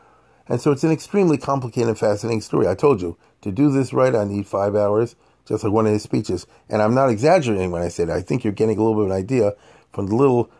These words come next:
I'm just scratching the surface, little I'm telling you what a complex and unusual individual this was.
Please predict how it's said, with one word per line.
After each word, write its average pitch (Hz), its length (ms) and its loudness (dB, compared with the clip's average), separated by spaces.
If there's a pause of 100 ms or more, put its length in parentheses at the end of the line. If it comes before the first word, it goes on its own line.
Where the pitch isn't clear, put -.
(160)
I'm 139 160 -2
just 120 180 -4
scratching 123 400 0
the 95 80 -4
surface, 104 380 -2
little 120 140 0
I'm 104 60 -2
telling 131 260 -4
you 98 180 -4 (280)
what 123 120 -2
a 113 40 -2
complex 127 720 -4 (220)
and 113 100 -6
unusual 113 440 0
individual 117 460 0
this 90 200 -10
was. 85 280 -4